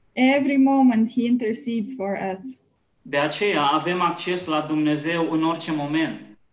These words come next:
Speaker 1: That's why we have access to God, uh, every moment.
Speaker 2: Și nu datorită vreunui merit al nostru, ci datorită lucrării împlinite a lui Isus Hristos.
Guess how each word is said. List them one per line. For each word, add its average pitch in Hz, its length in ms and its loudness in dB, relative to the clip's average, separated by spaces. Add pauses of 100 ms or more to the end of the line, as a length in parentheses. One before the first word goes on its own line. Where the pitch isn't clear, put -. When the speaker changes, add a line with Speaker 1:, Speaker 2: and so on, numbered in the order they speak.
(440)
Speaker 1:
That's 247 300 0
why 247 340 4
we 247 180 6
have 247 300 2
access 262 560 -2
to 220 120 -6
God, 208 420 -2 (120)
uh, 214 280 0
every 247 300 6
moment. 220 600 4 (400)
Speaker 2:
Și - 160 -8
nu 185 120 -2
datorită 185 540 0
vreunui 160 360 0
merit 170 360 -2
al 156 160 0
nostru, 160 360 -4
ci - 160 -16
datorită 147 560 -4
lucrării 151 460 -4
împlinite 143 680 -4
a 135 100 -10
lui 135 140 -6
Isus 135 300 -10
Hristos. - 680 -12